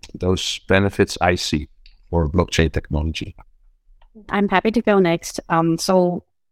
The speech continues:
Speaker 2: I think on top of that, um, on the same, I guess, like, context or framework of, like, having things being seamless, um, we already know what blockchain can do. But I think what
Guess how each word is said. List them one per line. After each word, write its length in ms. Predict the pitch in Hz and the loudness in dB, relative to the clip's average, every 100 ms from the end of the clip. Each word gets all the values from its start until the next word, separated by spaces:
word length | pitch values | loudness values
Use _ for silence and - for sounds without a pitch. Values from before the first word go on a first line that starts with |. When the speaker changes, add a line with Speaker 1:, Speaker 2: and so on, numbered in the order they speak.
| _ _ - | _ _ -4
Speaker 2:
I 80 | 202 | 2
think 300 | 247 254 - | 2 2 0
on 120 | 185 | -2
top 260 | 180 185 - | 0 -2 -2
of 120 | 160 | -2
that, 380 | 170 151 - - - | 0 0 -4 -12 -2
um, 360 | 165 151 156 - _ _ _ _ _ | -2 0 -6 -10 _ _ _ _ _
on 180 | 185 170 | -2 -2
the 60 | 175 | 0
same, 520 | - 202 202 202 196 _ _ - - _ _ _ - _ - | 0 2 4 2 -2 _ _ -20 -20 _ _ _ -20 _ -6
I 40 | |
guess, 260 | 185 175 - | 0 0 0
like, 240 | 160 - _ _ - | -4 -6 _ _ -4
context 460 | - 190 - 202 180 | 0 0 0 0 0
or 80 | |
framework 640 | 165 - 175 185 180 165 - | -2 0 2 2 2 0 -2
of, 220 | 156 - | -6 -6
like, 320 | - - - _ _ _ _ | -8 -8 -12 _ _ _ _
having 420 | - 175 185 202 | 0 2 4 2
things 260 | 196 185 185 | 2 0 0
being 280 | 170 165 | -2 0
seamless, 760 | 175 - 170 175 202 233 - - _ | -2 -2 -2 0 -2 -4 -12 -20 _
um, 300 | 151 147 - - | -6 -6 -8 -2
we 160 | 175 | 0
already 200 | 180 185 | 2 4
know 120 | 180 175 | 4 4
what 160 | 165 | 0
blockchain 400 | 160 139 - 170 | -2 -6 -4 -4
can 200 | 175 147 | -2 -2
do. 280 | - - 226 _ _ _ _ | -2 -4 -6 _ _ _ _
But 100 | - | -4
I 60 | |
think 280 | 160 - 190 - | -2 0 0 2
what 320 | 175 175 | 0 2